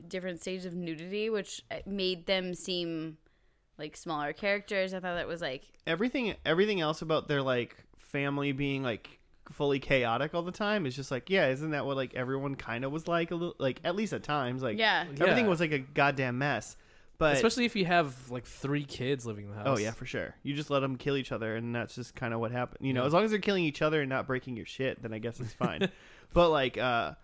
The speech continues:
Speaker 2: man, I was uncomfortable with how, like, dad was, like, hanging dong, and, like, the chi-, the mom was, like, her boobies were everywhere, and she was,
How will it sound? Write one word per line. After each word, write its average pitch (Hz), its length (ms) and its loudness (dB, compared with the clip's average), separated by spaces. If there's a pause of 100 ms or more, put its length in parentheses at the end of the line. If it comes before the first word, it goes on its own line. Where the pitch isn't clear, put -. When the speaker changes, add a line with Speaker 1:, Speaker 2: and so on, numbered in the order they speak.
(1200)
Speaker 2:
man, 151 460 0
I 160 160 6
was 190 220 4
uncomfortable 147 640 2
with 131 140 0
how, 135 380 -2
like, 120 480 0
dad 135 320 2
was, 131 160 -4
like, 113 160 -2
hanging 123 440 -2
dong, 127 480 0
and, 123 80 -2
like, 117 200 -2
the 123 80 -4
chi-, 139 300 -4
the 131 220 -2
mom 127 320 4
was, 135 160 2
like, 113 400 0 (360)
her 131 120 -8
boobies 135 420 4
were 127 140 2
everywhere, 143 600 4
and 127 140 2
she 131 80 -4
was, 131 120 -4